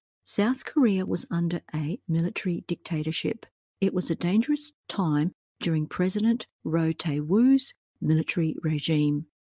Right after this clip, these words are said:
There was a rigid hierarchy. The people at the top are the ones who have the power to control and regulate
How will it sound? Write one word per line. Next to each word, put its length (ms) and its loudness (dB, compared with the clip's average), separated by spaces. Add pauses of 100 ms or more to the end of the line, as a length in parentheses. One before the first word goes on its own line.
(180)
There 320 2
was 540 -2
a 80 0
rigid 420 2 (100)
hierarchy. 760 -4 (340)
The 80 -2
people 520 2
at 180 -2
the 80 -2
top 440 -6
are 60 -6
the 120 -2
ones 560 6 (160)
who 100 2
have 300 -4
the 100 -6
power 540 -2 (240)
to 120 -10
control 680 0
and 180 0
regulate 560 0